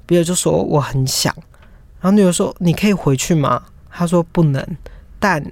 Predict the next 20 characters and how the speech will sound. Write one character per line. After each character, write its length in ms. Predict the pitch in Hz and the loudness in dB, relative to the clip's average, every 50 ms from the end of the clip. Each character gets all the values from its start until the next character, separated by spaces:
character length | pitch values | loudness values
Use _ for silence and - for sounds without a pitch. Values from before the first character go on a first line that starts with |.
| - - - - - - - - - - - - - | -16 -20 -20 -20 -20 -20 -20 -20 -20 -20 -20 -14 -4
那 180 | - 226 226 214 | 0 0 0 2
个 100 | 175 165 | 0 0
时 160 | - - 156 | 0 0 0
候 160 | 147 147 180 | 0 0 0
的 100 | 165 151 | 2 2
我 160 | 139 139 139 131 | 2 2 2 2
很 200 | 123 139 139 131 | 0 -2 -4 -6
开 260 | - - 135 127 131 | -4 -4 -4 -4 -2
心， 340 | 127 - - 123 127 135 139 - | -2 -4 -4 -4 -6 -8 -10 -12
这 180 | - - - 185 | -8 -2 0 0
一 100 | 170 170 | 0 0
点 160 | - 147 147 | -2 -6 -4
是 260 | 135 - - 147 - - | -4 -4 -2 -4 -6 -4
没 140 | - 180 175 | -2 2 2
有 100 | 180 165 | 2 2
办 160 | 147 - 156 | 2 -2 -4
法 120 | 143 - 127 123 | -4 -4 -6 -6
改 200 | - 127 - - - | -6 -6 -8 -6 -8
变 160 | - 170 170 - - | -8 -8 -8 -10 -12
的。 100 | - | -14